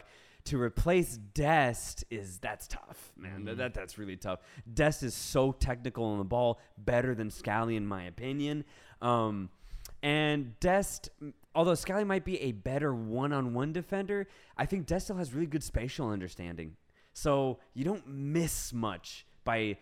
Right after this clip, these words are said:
Speaker 1: you don't miss much defensively by starting Dest. So at the end of the day, if you get more offensively on that flank,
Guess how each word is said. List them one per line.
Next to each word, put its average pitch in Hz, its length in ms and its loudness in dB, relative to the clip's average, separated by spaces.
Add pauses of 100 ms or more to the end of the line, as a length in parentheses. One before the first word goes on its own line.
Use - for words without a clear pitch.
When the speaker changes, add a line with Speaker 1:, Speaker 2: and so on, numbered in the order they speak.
(120)
Speaker 1:
you 175 140 2
don't 208 140 4
miss 202 140 2
much 190 180 -2
defensively 120 760 -6 (160)
by 110 120 0
starting 98 360 -4
Dest. - 380 -8 (140)
So 151 120 -4
at 170 80 0
the 185 80 0
end 180 120 2
of 151 40 0
the 127 60 -2
day, 143 480 6 (140)
if 135 120 -4
you 143 60 0
get 170 160 2
more 147 200 2
offensively 120 680 2
on 107 140 0
that 101 180 -2
flank, 101 380 -6